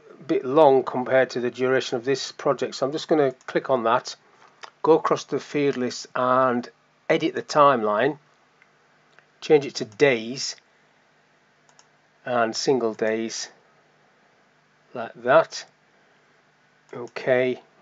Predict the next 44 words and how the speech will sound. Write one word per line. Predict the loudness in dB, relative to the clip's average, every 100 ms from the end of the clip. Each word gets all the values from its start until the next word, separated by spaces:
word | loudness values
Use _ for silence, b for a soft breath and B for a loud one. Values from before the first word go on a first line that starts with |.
| _ -8
and | -4
then | -4
the | -4
timeline | 0 0 2 0 -2 -6
just | -12 -14
becomes | -16 -14 -14 -10
a |
little | -8 -8
bit | -8
longer, | -6 -6 -6
and | -10
you | -12
can | -16 -16
pull | -10 -8
it | -6
over | -6 -8
if | -12 -10
you |
like, | -6 -6 -6 -14 b b b b _
like | -12 -12
so. | -2 0 0 -4 _ _ _ b b b b
So | -10 -6
if | 2
I | 4 4 2
change | -4 2 6 6 4 -2 -4
the | -6
duration | -2 2 2 2 -4
of | -4
this | -6 -4
first | -2 -2 -2
task | -12 -12 -12
to | -16 -16
two | -6 -4 -4
days, | -8 -10 -10 -10 -12 -14 _ b b b b b b b _ _
watch | -16 -12
what | -10 -4
happens. | -2 -4 -10 -16 -18 -20 _
So | -18 -14
the |
baseline | -4 -2 -2 0 0 -2 -8 _ -18
comes | -14 -12 -6
on, | -6 -6 _
the | -18
baseline | -6 -6 -6 -6 -2 -2 -4